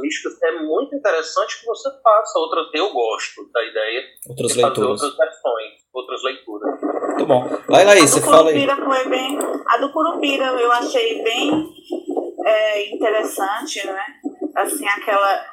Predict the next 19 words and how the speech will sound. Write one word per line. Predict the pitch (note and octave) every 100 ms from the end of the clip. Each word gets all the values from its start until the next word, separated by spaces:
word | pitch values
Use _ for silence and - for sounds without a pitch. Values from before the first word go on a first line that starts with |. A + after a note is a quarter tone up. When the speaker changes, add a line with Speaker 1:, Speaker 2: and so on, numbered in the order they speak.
| - -
Speaker 3:
e, | A#3+ A#3+ C4
e | -
vem | C#4+
no | D4+ D#4
ponto | C#4 C#4+ D#4
do | D4+ D4+
que, | D4 C#4+ C#4 -
do | B3+
que | -
tava | - C4 C4
a |
discussão, | C4 - - - - B3 B3
né? | A#3 C4
Foi | A#3+
uma | A#3 A3
invasão, | - A3+ A3 G3 G#3 A3+ A3+
e | G#3+
aí | G3+ G3+ G#3+ G#3+ G3+
o, | G#3 G#3